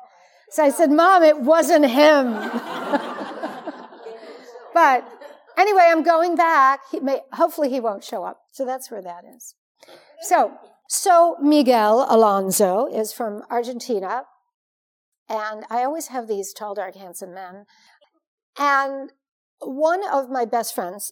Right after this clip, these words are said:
is Ileana. I spoke to you about her today. So Ileana's mother is from Argentina.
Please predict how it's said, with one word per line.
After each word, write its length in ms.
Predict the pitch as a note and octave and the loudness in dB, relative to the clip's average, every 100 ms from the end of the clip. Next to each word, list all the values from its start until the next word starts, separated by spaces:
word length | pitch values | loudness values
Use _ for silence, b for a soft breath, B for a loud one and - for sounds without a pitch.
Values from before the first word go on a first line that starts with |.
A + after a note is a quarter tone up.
| - | -2
is 320 | A3+ G#3 - - | -2 -2 -4 2
Ileana. 440 | C#4+ C4+ F#3 - - | 4 4 0 -10 -14
I 80 | G3 | -10
spoke 340 | G3 - G#3+ - | -8 -4 -4 -4
to 120 | A#3+ | -8
you 60 | |
about 240 | G3+ F#3 F#3 | -6 -8 -8
her 120 | G3 | -12
today. 400 | - - E3+ F#3+ | -12 -12 -12 -10
So 240 | - C4 D4 - | -6 -6 -6 -6
Ileana's 600 | F4+ F#4 D#4 C4 G#3+ G#3 | -4 -2 -2 -4 -6 -10
mother 640 | G#3 A#3+ C#4+ C#4 E3 - - | -10 -2 0 0 -2 -6 -10
is 180 | G3+ - | -8 -8
from 160 | G#3+ F#3+ | -8 -12
Argentina. 680 | E3+ F#3+ E3+ G3+ F3+ E3 | -12 -12 -10 -8 -8 -12